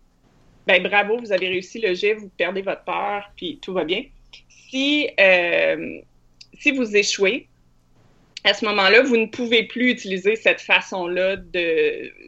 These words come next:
vous pouvez plus essayer ce move-là de désespoir de la partie. Il est bloqué complètement.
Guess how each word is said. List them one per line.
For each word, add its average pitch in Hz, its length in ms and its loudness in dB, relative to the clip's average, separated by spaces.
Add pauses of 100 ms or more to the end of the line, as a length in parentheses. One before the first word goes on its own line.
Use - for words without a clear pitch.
(120)
vous - 120 -20
pouvez 196 200 2
plus 226 140 2
essayer 220 260 0
ce 202 120 -4
move-là 185 460 0
de 185 100 -2
désespoir 165 640 -2
de 175 100 -2
la 156 140 2
partie. - 340 -8 (1000)
Il 180 60 2
est 180 40 2
bloqué 180 260 0
complètement. 165 400 -6